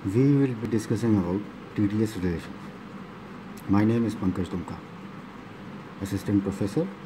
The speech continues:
J P University of Engineering and Technology, Guna. Before we start discussing about T D S relation, I would like to tell you something about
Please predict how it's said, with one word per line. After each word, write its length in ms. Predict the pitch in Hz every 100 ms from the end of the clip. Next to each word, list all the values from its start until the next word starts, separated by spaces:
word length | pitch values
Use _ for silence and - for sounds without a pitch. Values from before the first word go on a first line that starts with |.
| -
J 140 | 98 110
P 100 | 107
University 500 | 101 98 95 98 101
of 80 | 101
Engineering 360 | 92 95 98
and 100 | 95
Technology, 420 | 95 95 98 131 165 - 95
Guna. 240 | 98 80 - - - - - - - - - - - - - - - - - - - - - 107
Before 240 | 113 180
we 160 | 180 185
start 340 | - 127 113
discussing 400 | 113 - 113 120
about 200 | 110 101
T 100 | 117
D 100 | 127
S 140 | 131
relation, 440 | 92 87 82 - 143 - - - - - - - - - - - - - - - -
I 40 |
would 160 | 113 117
like 180 | 139 160
to 60 | 151
tell 160 | 156
you 160 | 151 123
something 360 | - 117 131 123
about 220 | 98